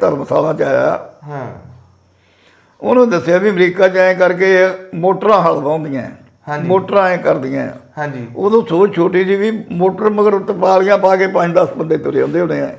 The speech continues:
Speaker 2: ਅੱਛਾ ਜੀ, ਉਵੇਂ ਦਿਮਾਗ ਹੋਰ ਪਾਸੇ ਸੀ।
Speaker 1: ਉਹ,
Speaker 2: ਹਾਂਜੀ।
Speaker 1: ਇਹ ਜੇ ਕੁਛ ਸੀ ਉਦੋਂ ਸੋਚਣ ਦੇ ਵੀ।
Speaker 2: ਹਾਂਜੀ।
Speaker 1: ਹੁਣ ਆ ਚੰਗੀਆਂ ਸੋਚਾਂ ਦੇ ਸਮਝ ਆਈ, ਉਦੋਂ ਪਤਾ ਹੀ ਨਹੀਂ ਸੀ।
Speaker 2: ਠੀਕ ਹੈ। ਉਹ ਬਾਪੂ ਫਿਰ ਉਦੋਂ, ਉਹ ਇੱਕ ਅੱਗੇ ਟਰੈਕਟਰ ਆਉਂਦੇ ਹੁੰਦੇ ਜਿਹੜੇ ਲੋਹੇ ਦੇ ਟਾਇਰਾਂ ਵਾਲੇ ਹੁੰਦੇ ਸੀਗੇ।
Speaker 1: ਹੂੰ।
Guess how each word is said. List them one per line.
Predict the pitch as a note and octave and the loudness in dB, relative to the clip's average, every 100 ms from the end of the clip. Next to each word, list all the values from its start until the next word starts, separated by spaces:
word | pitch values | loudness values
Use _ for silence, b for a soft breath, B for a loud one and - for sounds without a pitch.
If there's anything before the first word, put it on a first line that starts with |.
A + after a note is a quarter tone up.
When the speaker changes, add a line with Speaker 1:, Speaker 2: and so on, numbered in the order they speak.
| F3 | -2
Speaker 2:
ਅੱਛਾ | F3 G3+ | 0 0
ਜੀ, | F#3+ | 0
ਉਵੇਂ | F#3 F#3 F3+ | 0 2 0
ਦਿਮਾਗ | D#3+ E3+ E3 | 2 2 2
ਹੋਰ | D#3+ D#3 D3+ | 0 2 4
ਪਾਸੇ | D#3 D3+ | 4 2
ਸੀ। | C3+ | 0
Speaker 1:
ਉਹ, | B2 - - | -4 -10 -4
Speaker 2:
ਹਾਂਜੀ। | E3+ D#3+ C3+ - - G3 | -2 0 -2 -6 -2 4
Speaker 1:
ਇਹ | A#3 | 6
ਜੇ | G#3+ G#3+ | 8 6
ਕੁਛ | G3+ D#3+ | 4 2
ਸੀ | E3+ | 4
ਉਦੋਂ | G3 G3+ G3 | 4 4 2
ਸੋਚਣ | F#3 F#3+ G3 | -2 0 0
ਦੇ | G#3 G3 | 4 4
ਵੀ। | F#3+ E3+ - - E3 | 4 -2 -6 -8 0
Speaker 2:
ਹਾਂਜੀ। | F3 F3 D#3 B2+ - | 2 2 0 -2 -4
Speaker 1:
ਹੁਣ | E3 G#3+ | 0 4
ਆ | A3 F#3+ F#3 | 4 2 -2
ਚੰਗੀਆਂ | G3 G3 G3 | -4 -2 0
ਸੋਚਾਂ | F3 F3+ F#3+ | 0 2 2
ਦੇ | F#3+ E3 | 2 2
ਸਮਝ | F#3 G3 | 0 2
ਆਈ, | F#3+ F3 | 2 4
ਉਦੋਂ | G3+ G3 G3 G3+ | 2 2 -2 -2
ਪਤਾ | A3+ | 0
ਹੀ | A#3+ | 0
ਨਹੀਂ | B3+ G3+ | 0 -4
ਸੀ। | - - b b | -6 -8 b b
Speaker 2:
ਠੀਕ | - F3 D3 | -8 -6 -2
ਹੈ। | B2+ G2 - - - _ _ _ b b b b b - | 0 -2 -6 -20 -20 _ _ _ b b b b b -4
ਉਹ | A3+ - C#4 | -4 -4 -8
ਬਾਪੂ | F3+ F#3+ G3 C4+ | 2 4 4 2
ਫਿਰ | B3 | 6
ਉਦੋਂ, | B3+ A#3+ A#3+ | 6 8 6
ਉਹ | G3+ A3 A3 A3 G#3+ G#3+ - | 6 6 6 6 4 2 2
ਇੱਕ | - A#3 A3+ | 2 4 2
ਅੱਗੇ | G#3 A#3+ | 2 0
ਟਰੈਕਟਰ | A3 G3 A3 | 0 0 0
ਆਉਂਦੇ | G3+ A3 | 0 0
ਹੁੰਦੇ | A#3 | -4
ਜਿਹੜੇ | G3+ A#3 | 0 0
ਲੋਹੇ | F#3 F3+ F3+ | 2 -2 -2
ਦੇ | F3 | 0
ਟਾਇਰਾਂ | E3 D3 | 2 2
ਵਾਲੇ | C#3+ C#3+ | 0 -2
ਹੁੰਦੇ | D#3+ C#3+ | -4 -6
ਸੀਗੇ। | A#2+ G#2 G#2 | -8 -10 -4
Speaker 1:
ਹੂੰ। | A#3+ C#4 | -2 -2